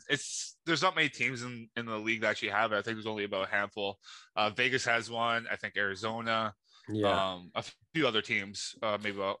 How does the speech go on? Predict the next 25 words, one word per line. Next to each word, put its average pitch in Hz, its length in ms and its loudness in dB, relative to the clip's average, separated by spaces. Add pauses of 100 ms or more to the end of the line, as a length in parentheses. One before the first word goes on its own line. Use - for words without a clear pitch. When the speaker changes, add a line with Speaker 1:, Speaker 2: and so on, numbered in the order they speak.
(120)
Speaker 1:
five 95 160 -2
or 90 60 -10
six - 540 -6
Speaker 2:
Yeah, 131 180 10
Speaker 1:
actually 123 160 10
Speaker 2:
yeah, 123 60 10
Speaker 1:
have 113 80 8
that 113 100 4 (360)
Speaker 2:
so - 0 - (100)
Speaker 1:
position. 113 480 -2 (600)
Speaker 2:
Right. 117 540 6 (200)
And, 117 240 4
and 107 140 2
for 117 120 2
people, 110 380 2
if 101 140 -2
you 110 60 2
don't 104 180 6
know, 104 280 8
the, 101 380 0
uh, 92 260 0 (1700)
before, 117 480 8
before 113 360 4
Ian 104 160 4
Clark, 104 280 0